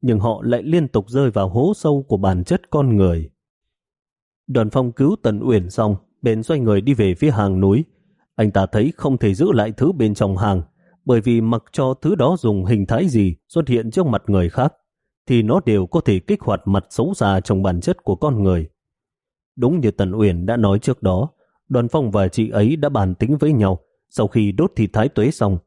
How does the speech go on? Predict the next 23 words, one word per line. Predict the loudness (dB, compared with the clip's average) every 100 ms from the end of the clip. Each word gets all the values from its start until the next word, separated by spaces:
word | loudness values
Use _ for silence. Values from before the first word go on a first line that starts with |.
| _ _ _ _ _ 0
thì | 0
sẽ | 2 2
làm | 2 2
gì | 2 0
với | 2 2
những | 2 2
người | 2 2
này. | 0 -2 -4 _ _ _ _
Bọn | -4 -2
họ | -2
định | -2 -2 -2
dẫn | 0
mọi | 2 2 2
người | 2 0 -2 _
ra | -2 -2
khỏi | 0 0
ngọn | 0 -2 0
núi, | 0 0 -2 _ _ -8
rồi | 0 0
đi | 0 -2
tới | 2 0 0
thành | -2 -2
phố | 0 0